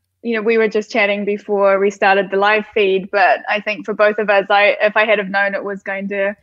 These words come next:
end up going on this long, I probably would have made some different decisions about where to shelter in place. Like, it might have been one of the few opportunities to actually go back to New Zealand and spend,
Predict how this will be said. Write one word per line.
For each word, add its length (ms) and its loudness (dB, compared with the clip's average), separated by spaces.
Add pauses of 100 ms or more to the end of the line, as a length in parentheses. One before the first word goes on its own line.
(420)
end 200 0
up 200 0
going 220 2
on 160 2
this 180 -4
long, 240 0
I 100 0
probably 340 0
would 160 0
have 240 -2
made 380 -4
some 340 -6
different 340 -2
decisions 440 -2
about 280 2
where 180 4
to 80 4
shelter 320 2
in 100 -2
place. 340 -2
Like, 160 0
it 80 -6
might 160 -2
have 140 -6
been 240 -6
one 160 -2
of 100 -10
the 80 -12
few 220 -2
opportunities 680 -4
to 120 -2
actually 440 -4 (300)
go 120 4
back 260 -2
to 60 -10
New 140 -6
Zealand 340 -2
and 140 -10
spend, 500 -8